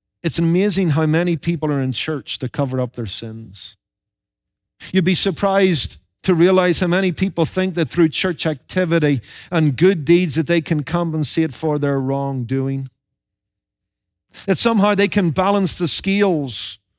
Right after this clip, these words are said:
through some kind of baptized community service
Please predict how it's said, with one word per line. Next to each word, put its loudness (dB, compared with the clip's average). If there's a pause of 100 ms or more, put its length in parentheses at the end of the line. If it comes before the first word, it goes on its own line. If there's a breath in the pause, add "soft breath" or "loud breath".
(120)
through 2
some 0
kind 2
of 0
baptized 0
community 0
service -6